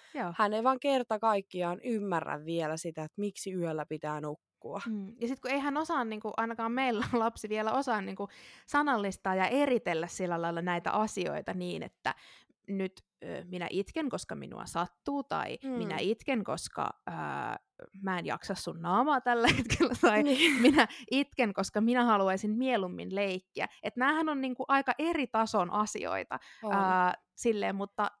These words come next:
Speaker 1: nää lapset viestii ne sillä yhdellä ja samalla jutulla. Ja musta tuntuu, että sen takia se on itelle niin raastavaa, koska se itku voisi yhtä hyvin olla se, että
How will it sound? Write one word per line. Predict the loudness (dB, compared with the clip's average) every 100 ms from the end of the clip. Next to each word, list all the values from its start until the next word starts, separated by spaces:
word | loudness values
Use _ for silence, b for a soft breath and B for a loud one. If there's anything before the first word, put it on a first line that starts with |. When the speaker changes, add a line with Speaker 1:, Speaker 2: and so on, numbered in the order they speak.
| _ _ -4
Speaker 1:
nää | 2 2
lapset | 2 -2 -6 -4
viestii | 0 0 0 -2 -2
ne | -2 -4 -8
sillä | -6 -2 2
yhdellä | 2 0 -2 -2 -2
ja | -6
samalla | 2 4 4 -2 -4
jutulla. | -2 -4 -4 -4
Ja | -2
musta | -4 -4
tuntuu, | -4 -4
että | -4
sen | -4 -4
takia | -4 -4 -4
se | -4
on | -4
itelle | -6 -4 -4 -4
niin | -6 -6
raastavaa, | -2 2 2 0 -8 -4 -4 B B B
koska | -6 -2
se | -2 0
itku | -2 0 4
voisi | 6 6 2
yhtä | -2 0
hyvin | -2 -2 -2
olla | -2 -2
se, | 0 2
että | 2 -2